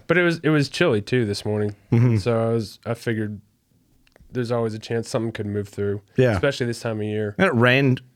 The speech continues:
Speaker 2: um,
Speaker 1: <clears throat> Last night.
Speaker 2: it rained a fair amount last night,
Speaker 1: Yeah.
Speaker 2: so that's playing into the favor. So.
Speaker 1: Right. Um, but so there about, uh,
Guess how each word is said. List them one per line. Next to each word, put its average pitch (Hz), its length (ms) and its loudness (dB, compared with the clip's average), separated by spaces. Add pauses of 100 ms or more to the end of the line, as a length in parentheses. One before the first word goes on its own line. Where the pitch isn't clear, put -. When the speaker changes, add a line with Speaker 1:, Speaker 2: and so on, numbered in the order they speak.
(120)
Speaker 2:
um, 113 760 2
Speaker 1:
<clears throat> - 40 -20
Last 135 260 -10
night. 131 180 -8
Speaker 2:
it 160 40 4
rained 165 220 4
a - 20 0
fair 135 180 4
amount 104 280 2
last 101 260 2
night, 113 240 2
Speaker 1:
Yeah. 123 80 -2
Speaker 2:
so 98 280 2 (640)
that's - 140 -20
playing 98 260 2
into 92 120 2
the 87 120 -2
favor. 98 280 0
So. 85 260 -4 (300)
Speaker 1:
Right. 101 280 -8 (220)
Um, 104 520 -4 (1080)
but 110 160 -2
so - 160 -6
there 120 240 2
about, 110 360 0
uh, 104 320 -2